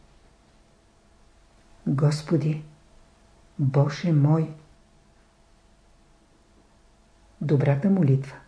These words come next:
Двайсет и трета лекция на общия окултен клас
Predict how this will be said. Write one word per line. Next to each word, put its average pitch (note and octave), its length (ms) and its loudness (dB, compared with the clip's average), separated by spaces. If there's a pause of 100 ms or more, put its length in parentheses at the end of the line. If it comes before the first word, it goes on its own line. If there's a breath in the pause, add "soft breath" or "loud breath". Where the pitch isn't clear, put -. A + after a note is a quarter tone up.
(3250 soft breath)
Двайсет F#3+ 480 4
и - 60 0
трета D3+ 320 4
лекция C#3+ 460 6
на D#3 200 8
общия D3 300 2
окултен C#3 600 4
клас C3+ 520 0